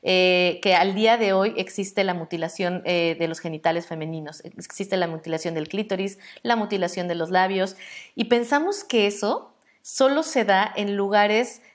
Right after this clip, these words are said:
como, "Ay, allá en África, ¿cómo es posible que siga habiendo esa mutilación?". Y en realidad, todas las mujeres hemos vivido mutiladas de nuestros genitales.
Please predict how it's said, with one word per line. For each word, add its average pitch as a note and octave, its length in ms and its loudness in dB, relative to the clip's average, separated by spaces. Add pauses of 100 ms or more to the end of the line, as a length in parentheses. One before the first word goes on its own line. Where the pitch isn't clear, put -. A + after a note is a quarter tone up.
como, F#3 360 2
"Ay, C4 440 4
allá B3 600 0
en G3+ 180 -2
África, A3 580 0
¿cómo B3+ 200 0
es C4 100 -4
posible A#3 560 -4
que F#3 80 -8
siga F#3+ 240 -2
habiendo F3 280 -2
esa F3 140 -6
mutilación?". D#3+ 640 -10 (380)
Y A3+ 140 4
en A3+ 100 4
realidad, A#3 640 2 (120)
todas D4+ 600 2
las G3 200 -2
mujeres G3 560 -2
hemos A3 280 -2
vivido G3+ 300 -2
mutiladas F#3+ 920 -2 (220)
de F3+ 100 -2
nuestros F3+ 320 -8
genitales. E3+ 680 -4